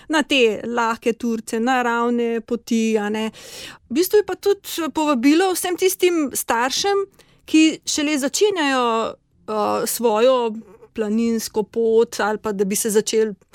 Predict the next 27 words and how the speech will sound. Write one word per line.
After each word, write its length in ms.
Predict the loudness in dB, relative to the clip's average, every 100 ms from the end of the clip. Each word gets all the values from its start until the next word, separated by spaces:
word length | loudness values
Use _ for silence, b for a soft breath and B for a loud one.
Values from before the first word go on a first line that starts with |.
| b b
podajati 600 | -4 -2 0 0 -2 -4
na 60 | -6
take 300 | -6 -8 -8
poti, 300 | -8 -8 -6
a 80 | -2
ne. 100 | -2
Se 140 | 0
začenja 480 | 0 0 0 0 2
z 100 | 2
otroki, 600 | 0 2 0 0 4 4 2 B B
kot 200 | -10 -6
ro-, 140 | -2 -2
z 180 | -2 -2
ot-, 140 | -4 -2 -4
z 120 | 0
otroki, 520 | -2 2 2 2 -2 -4 -4 -10 _
ki 140 | -12 -2
odraščajo, 880 | 0 2 2 0 -2 -2 0 0 -4 B B -20 -20 -20
hodiš 460 | -8 -4 -2 -2 -2
vedno, 300 | 0 0 0 0
eh, 580 | 0 -2 -4 -8 -8 -8
težje 420 | -2 2 4 2
poti 400 | 0 -4 4 6 6 0 B B -6
in 200 | 0 0
potem 500 | 0 -2 2 2 2
v 80 | 2
bistvu 440 | 0 0 -2 -4